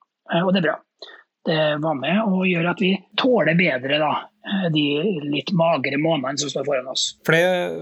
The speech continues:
Speaker 2: for det kan det fortsatt gjøre. Vi er ikke ute til skogen ennå.
Speaker 1: Nei, nei, absolutt ikke. Eh, mars så hadde vi en tilnærmet full, eh, bemanning. I, ehm, vi har en, et prosjekt som slutta siste mars, da.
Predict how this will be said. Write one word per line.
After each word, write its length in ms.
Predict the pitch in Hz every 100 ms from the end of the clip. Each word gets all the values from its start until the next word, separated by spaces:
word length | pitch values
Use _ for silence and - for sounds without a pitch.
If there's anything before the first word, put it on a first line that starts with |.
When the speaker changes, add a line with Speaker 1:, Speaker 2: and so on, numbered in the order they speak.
| 170 -
Speaker 2:
for 160 | 190
det 60 | 208
kan 160 | 226 139
det 140 | 117 120 123
fortsatt 240 | 135 120
gjøre. 240 | 110 104 - - - - -
Vi 140 | 240 147
er 60 | 120
ikke 500 | 156 180 175 226 165
ute 220 | - 123
til 240 | 131 127
skogen 380 | 123 - 120 117
ennå. 140 | 123 160 - -
Speaker 1:
Nei, 140 | 143
nei, 80 | 147 139
absolutt 300 | - 156 175
ikke. 160 | 165 143 - - - 233
Eh, 160 | 160
mars 240 | 151 180 -
så 220 | 190 180
hadde 180 | 180 131
vi 80 | 135
en 100 | 151
tilnærmet 480 | 170 139 123 131 -
full, 160 | 127 123 127
eh, 640 | 123 123 123 123 135 135
bemanning. 460 | 131 139 165 233 262 - -
I, 160 | 160 143 135 135
ehm, 640 | 131 127 123 127 131 147 - - 202
vi 160 | 151
har 160 | 131 131
en, 240 | 143 165 165 165 180
et 160 | -
prosjekt 400 | - 196 175 180
som 80 | 220
slutta 400 | 202 175 - 139 139 135 - - _ _ -
siste 380 | - 202 165
mars, 160 | 170
da. 80 | 190